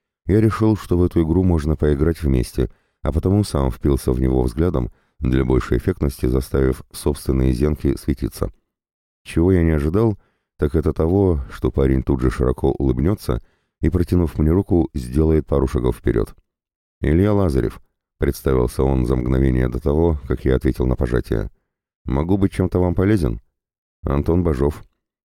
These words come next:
ответил я, отметив, насколько сильной была хватка у моего нового соседа.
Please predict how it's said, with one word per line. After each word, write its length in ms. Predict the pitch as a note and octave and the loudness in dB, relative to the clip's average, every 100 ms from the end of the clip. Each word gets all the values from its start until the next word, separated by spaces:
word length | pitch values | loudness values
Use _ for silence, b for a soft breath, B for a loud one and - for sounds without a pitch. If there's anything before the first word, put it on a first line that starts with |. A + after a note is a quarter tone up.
| - | -6
ответил 460 | B1+ B1+ - C2+ | -2 -2 0 2
я, 240 | E2 F2 D2 | 2 0 -2
отметив, 500 | B1+ E2 E2 C#2+ - - | -2 -2 -2 -2 -6 -4
насколько 640 | D2 - D#2 C#2 D2 C2+ | -4 0 0 0 0 -2
сильной 480 | - - F2 D2 C2 | -2 -2 2 2 2
была 240 | A#1+ C2+ | 2 0
хватка 420 | B1 E2 F2 - | 0 -2 -4 -2
у 60 | C2+ | 0
моего 400 | B1+ C2 C2+ D#2 | 2 0 2 0
нового 400 | - C#2+ C2 B1 | 0 0 2 2
соседа. 480 | B1 B1+ - A1+ G1+ | 0 -2 -2 -2 -4